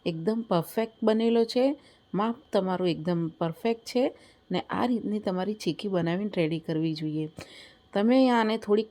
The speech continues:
પતલી કરવી હોય તો કરી શકો છો, પણ મેં થોડીક જાડી રાખી છે. તમે અહીંયા પતલી બી કરી શકો છો અને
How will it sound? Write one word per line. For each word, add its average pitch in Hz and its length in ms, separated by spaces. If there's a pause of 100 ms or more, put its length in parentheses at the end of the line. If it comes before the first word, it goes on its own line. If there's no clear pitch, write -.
પતલી 214 380
કરવી 190 280
હોય 190 120
તો 196 120
કરી 175 260
શકો 180 260
છો, 269 160
પણ 233 240
મેં 196 160
થોડીક 185 240 (100)
જાડી 160 340
રાખી 165 300
છે. 277 80 (460)
તમે 214 260
અહીંયા 220 300
પતલી 185 340
બી 254 180
કરી 170 260
શકો 165 240 (100)
છો 156 100 (720)
અને 190 180